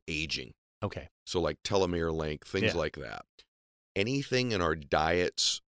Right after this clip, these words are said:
Speaker 1: in our nutrition that we should be doing to also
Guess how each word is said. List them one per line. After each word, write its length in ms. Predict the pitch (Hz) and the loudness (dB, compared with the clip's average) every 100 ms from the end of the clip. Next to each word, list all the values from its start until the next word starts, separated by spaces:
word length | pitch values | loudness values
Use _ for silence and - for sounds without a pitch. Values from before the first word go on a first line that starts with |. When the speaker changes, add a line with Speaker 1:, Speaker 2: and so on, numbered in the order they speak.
| _ | _
Speaker 1:
in 100 | 85 | -6
our 280 | 76 78 78 | -4 -2 -2
nutrition 920 | 76 73 - - 95 - 87 80 82 - | -4 -6 -6 0 2 2 0 -2 -4 -4
that 160 | 80 73 | -6 -4
we 140 | 85 | -2
should 240 | - 78 | -2 -4
be 120 | 71 73 | -8 -8
doing 520 | 76 87 82 78 78 | -4 -2 -2 -6 -8
to 520 | - 80 78 76 76 71 | -8 -6 -4 -4 -6 -6
also 720 | 80 80 80 - 80 78 76 | -2 -2 -2 0 0 0 -2